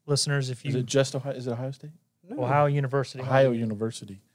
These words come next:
Speaker 1: O U.
Speaker 3: That's, that's where they have the great, great, uh, Halloween parties and people
Speaker 2: Oh, yeah?
Speaker 3: get in big trouble there. Yeah.
Speaker 2: At Ohio University?
Speaker 3: Yeah, they have
Speaker 2: Wasn't it,
Speaker 3: some
Speaker 2: like, one of the top,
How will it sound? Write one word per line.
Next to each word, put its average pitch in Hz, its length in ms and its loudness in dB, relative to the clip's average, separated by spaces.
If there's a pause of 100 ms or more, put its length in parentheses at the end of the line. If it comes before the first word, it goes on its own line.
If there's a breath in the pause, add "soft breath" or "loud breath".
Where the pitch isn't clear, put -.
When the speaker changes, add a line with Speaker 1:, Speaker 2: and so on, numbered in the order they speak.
(220)
Speaker 1:
O 139 100 0
U. 135 160 -2
Speaker 3:
That's, 165 360 2
that's 175 260 4
where 190 160 4
they 156 120 2
have 147 240 2
the 131 80 -2
great, 131 500 0
great, 139 500 0
uh, 123 380 -4
Halloween 131 460 -4
parties 120 460 -6
and 113 260 -10 (600)
people 135 160 4
Speaker 2:
Oh, - 20 6
yeah? 123 180 4
Speaker 3:
get 175 40 -2
in 120 200 -4 (220)
big 127 400 2
trouble 123 300 -2
there. 113 200 -8
Yeah. 110 380 -10 (540)
Speaker 2:
At 120 180 0
Ohio 127 220 2
University? 131 540 -2
Speaker 3:
Yeah, 107 540 -12
they 120 160 -6
have 123 120 0
Speaker 2:
Wasn't 185 240 8
it, 233 40 6
Speaker 3:
some 190 80 2
Speaker 2:
like, 180 200 4
one 160 120 0
of 120 80 4
the - 60 -14
top, 131 220 0